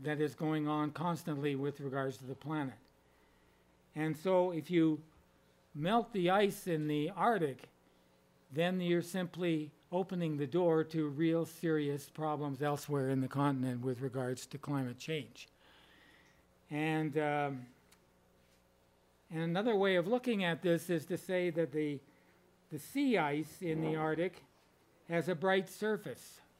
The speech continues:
very bright. And if you want to, oh no, just a second. Um,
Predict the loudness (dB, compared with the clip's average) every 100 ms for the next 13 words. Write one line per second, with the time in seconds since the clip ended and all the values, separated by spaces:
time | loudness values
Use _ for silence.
0 | _ _ -8 -2 -2 0 2 2 0 -12
1 | -20 _ _ _ _ _ _ _ -20 _
2 | _ _ _ _ -8 -4 -2 -2 -6 -10
3 | -10 -8 -10 -12 -16 -20 -16 -14 -14 -18
4 | -20 -20 -20 -14 -10 -8 -10 -14 -16 -18
5 | -20 -20 -20 -20 -20 -16 -14 -16 -20 -20
6 | -20 -20 -20 -20 -8 -6 -4 -4 -8